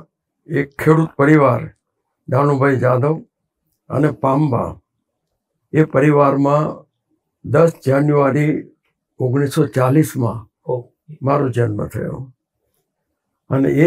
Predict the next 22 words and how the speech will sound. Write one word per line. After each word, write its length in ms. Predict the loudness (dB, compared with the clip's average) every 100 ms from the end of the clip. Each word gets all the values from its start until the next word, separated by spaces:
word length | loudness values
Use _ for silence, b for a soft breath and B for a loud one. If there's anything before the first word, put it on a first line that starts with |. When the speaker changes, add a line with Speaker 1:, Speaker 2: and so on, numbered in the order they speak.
| 4
Speaker 1:
જ 60 |
અમારી 480 | 4 2 2 2 0 -2 -8 _ -2
ભાલની 400 | 0 0 0 0
ધરતીની 840 | 0 -2 -2 -4 -2 -2 0 -2
ધૂળમાં 560 | -2 -2 -2 -2 -2 -2
આળોટીને 560 | 0 0 -2 -2 -2 -2 -6 -10
ઉછર્યો. 400 | -8 -8 -8 -10 -16 _ _ _ _
મારું 240 | -4 -2 0
બાળપણ 600 | 0 0 0 0 -2 -6 -16 _ _ _ _ _ -2
ત્યાં 420 | 0 2 -2 -6 _
આકરુમાં 560 | -8 -6 -4 -2 -2 -2
જ 40 |
વીત્યું. 400 | -4 -4 -4 -8 -10 _ _ _ _ _ _ _ _ _ _ _ _
ચાર 180 | -4 -2
ધોરણ 340 | -2 -2 -2 -2
સુધી 460 | -4 -4 -2 -2 -4 -10 _ _ _
તો 60 | -4
હું 220 | -2 -2
આકરુમાં 420 | -4 -4 -4 -4 -4
જ 60 |
હતો, 260 | -6 -8 -10 -10 _ _ _ _ _ _ _ _ _ 0
પણ 440 | 2 2 0 -6